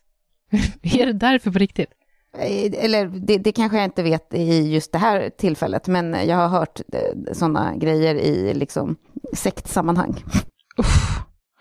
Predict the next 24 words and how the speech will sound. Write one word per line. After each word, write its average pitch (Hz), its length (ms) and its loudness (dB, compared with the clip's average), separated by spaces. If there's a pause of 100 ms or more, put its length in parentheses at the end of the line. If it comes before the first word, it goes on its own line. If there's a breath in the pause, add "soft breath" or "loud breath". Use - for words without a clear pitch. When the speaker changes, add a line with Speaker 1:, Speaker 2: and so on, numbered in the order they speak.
(180 loud breath)
Speaker 1:
Men 294 160 4
alltså 320 160 2
halsband, 240 1000 0
det 196 80 -2
finns 254 160 4
ju 277 40 8
massor 285 300 4
med 302 80 4
saker - 200 0
som 196 160 0
pekar 196 360 2
neråt 196 540 2 (300)
i 214 80 0
klädseln. 160 380 -2
Speaker 2:
Ja, 180 60 2
men 180 100 0
det 165 80 -2
här 185 240 0
är 185 40 -4
ju 180 280 0
en, 175 300 0
en 175 240 -2 (140)
uppenbar 156 840 0 (160)
Speaker 1:
Ja, 185 300 4